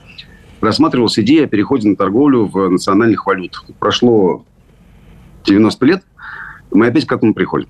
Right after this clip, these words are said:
Э, да, часть стран Латинской Америки, ну, Куба — это классика жанра, многолетняя блокада, эмбарго. Да, конечно же, на мой личный взгляд, и следствие того, что социализм доведён до какого-то уже абсолютного максимума, даже в Советском Союзе такого не было,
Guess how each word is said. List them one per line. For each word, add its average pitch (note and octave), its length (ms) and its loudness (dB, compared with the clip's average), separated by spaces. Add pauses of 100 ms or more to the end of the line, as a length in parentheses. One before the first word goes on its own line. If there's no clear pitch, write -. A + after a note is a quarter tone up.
(380)
Э, F2+ 920 0 (220)
да, A#2+ 260 0
часть F3+ 300 -2
стран B2 240 0
Латинской A2 420 0
Америки, E3 320 0
ну, C#3+ 140 2
Куба — A2 300 0
это D3+ 100 4
классика F#2+ 340 -2
жанра, D#3+ 440 0 (240)
многолетняя F#2 800 0 (300)
блокада, B2 640 0
эмбарго. B2 560 -2 (540)
Да, C3 280 2
конечно B2 500 0
же, E2 240 -2
на F#2 140 2
мой G#2+ 140 2
личный F#2 260 0
взгляд, E2+ 360 0
и F2 200 2
следствие E2 640 0
того, D#2 460 0
что D2 400 0
социализм E2+ 480 0
доведён D#2+ 360 2
до - 80 0
какого-то D#2 380 -2
уже D#2 120 0
абсолютного E2+ 380 -2
максимума, F#2 560 0
даже D#2+ 160 -2
в - 40 -6
Советском - 260 -4
Союзе F2 300 0
такого D#2 300 -2
не C3 100 4
было, C3 220 -2